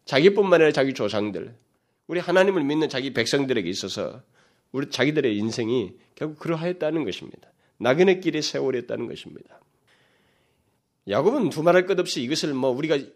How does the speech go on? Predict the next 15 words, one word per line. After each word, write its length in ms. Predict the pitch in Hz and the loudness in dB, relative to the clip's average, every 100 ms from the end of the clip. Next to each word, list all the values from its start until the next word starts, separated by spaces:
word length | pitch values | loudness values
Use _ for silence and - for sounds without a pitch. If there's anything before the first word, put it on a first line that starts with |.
| _ _ | _ _
세속적인 800 | - - 202 233 233 247 226 208 | -20 -12 -6 -6 -6 -4 0 2
의미에서 360 | 175 165 156 | 2 2 -4
말할 360 | 139 123 131 123 | -4 -2 -2 -4
때도 560 | 120 104 123 98 101 - _ _ _ _ | -6 -2 -2 -2 -6 -16 _ _ _ _
그런 340 | - 175 233 | 0 4 4
의미에서도 440 | 214 202 190 175 | 4 2 0 -4
볼 160 | 160 135 | -2 -2
때도 180 | 135 127 | 0 0
이 60 | |
사람은 600 | 113 117 110 110 107 104 | 0 0 2 2 -2 -6
그야말로 600 | - - 147 190 214 214 | -14 -8 -4 -2 0 0
나그네 380 | 208 - - 90 | -2 -4 -8 -10
같은 260 | 82 - 85 | -12 -14 -16
삶을 300 | 92 85 82 | -14 -14 -12
살았습니다. 540 | - 50 - - _ | -12 -12 -14 -18 _